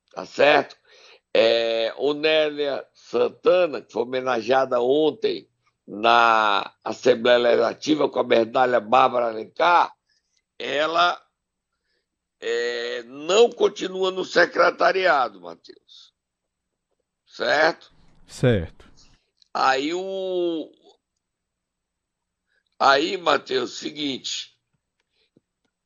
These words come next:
Speaker 1: eu tô aqui fazendo uma pesquisa, os nomes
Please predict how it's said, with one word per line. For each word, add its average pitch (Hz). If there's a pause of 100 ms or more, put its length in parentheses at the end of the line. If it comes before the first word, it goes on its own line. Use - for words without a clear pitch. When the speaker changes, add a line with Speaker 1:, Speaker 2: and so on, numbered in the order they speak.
(300)
Speaker 1:
eu 156
tô 156
aqui -
fazendo 143
uma 131
pesquisa, -
os 143
nomes 170